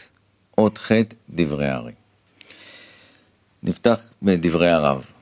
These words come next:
ונכין את עצמנו לקריאה המשותפת. "תפתח את הלב לבורא,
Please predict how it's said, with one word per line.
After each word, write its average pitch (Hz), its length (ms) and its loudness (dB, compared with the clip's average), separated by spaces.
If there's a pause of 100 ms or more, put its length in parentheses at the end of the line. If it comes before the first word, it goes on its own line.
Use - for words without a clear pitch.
ונכין - 1500 -6
את - 80 -10
עצמנו 85 380 -2
לקריאה 76 300 -2
המשותפת. - 840 -8 (1160)
"תפתח 147 720 0 (180)
את - 160 -2
הלב 98 380 4 (160)
לבורא, 80 500 0